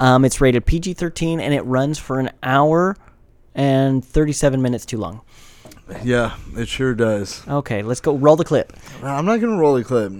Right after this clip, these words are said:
Speaker 2: You're insulting it. It's a good movie. <laughs>
Speaker 1: Did it? Was this a straight to Netflix release?
Speaker 2: Yeah.
Speaker 1: Yeah.
Speaker 2: It's a
Speaker 1: Um,
Speaker 2: Netflix
Speaker 1: did you
Speaker 2: movie.
Speaker 1: see the one where,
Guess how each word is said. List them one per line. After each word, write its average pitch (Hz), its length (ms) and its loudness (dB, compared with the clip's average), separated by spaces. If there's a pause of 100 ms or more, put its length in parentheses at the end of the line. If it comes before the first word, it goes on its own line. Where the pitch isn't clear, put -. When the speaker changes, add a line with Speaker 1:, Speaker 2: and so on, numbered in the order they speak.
(160)
Speaker 2:
You're 139 220 -8
insulting 156 600 -4
it. 151 200 -4
It's 139 160 -8
a 214 60 -6
good 156 200 0
movie. 104 540 -4 (540)
<laughs> - 520 -4
Speaker 1:
Did 143 120 6
it? 127 100 2
Was 135 160 6
this 147 140 2
a 147 80 -2
straight 131 260 0
to 123 60 -4
Netflix 123 440 -4
release? 151 360 -6 (320)
Speaker 2:
Yeah. 214 360 6 (140)
Speaker 1:
Yeah. 110 220 -4 (460)
Speaker 2:
It's - 100 -10
a - 20 -2
Speaker 1:
Um, 117 220 4
Speaker 2:
Netflix 110 180 -8
Speaker 1:
did 143 160 2
you 190 60 4
Speaker 2:
movie. 170 100 2
Speaker 1:
see 202 120 2
the 180 120 2
one 160 540 2
where, 139 720 4